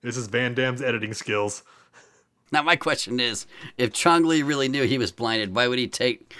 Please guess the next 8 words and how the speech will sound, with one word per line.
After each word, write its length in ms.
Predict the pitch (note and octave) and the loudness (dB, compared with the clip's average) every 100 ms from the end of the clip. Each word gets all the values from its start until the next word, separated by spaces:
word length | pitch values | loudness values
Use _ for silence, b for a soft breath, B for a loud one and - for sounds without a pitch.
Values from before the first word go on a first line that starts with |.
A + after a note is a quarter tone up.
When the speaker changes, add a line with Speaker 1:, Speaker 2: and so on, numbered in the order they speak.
| B | B
Speaker 2:
like, 200 | A#2 A2 | -2 0
so, 480 | - C3 B2 B2 B2 | 2 6 6 6 2
like, 260 | A2 A2+ | 0 -2
long 80 | A#3+ | 2
Speaker 1:
Yes. 320 | E4 - - | 4 4 4
Speaker 2:
before 220 | B4 - - | 4 4 4
he 180 | G2+ | 2
attacked? 440 | G2+ - G2+ D2+ | -2 -2 -2 -2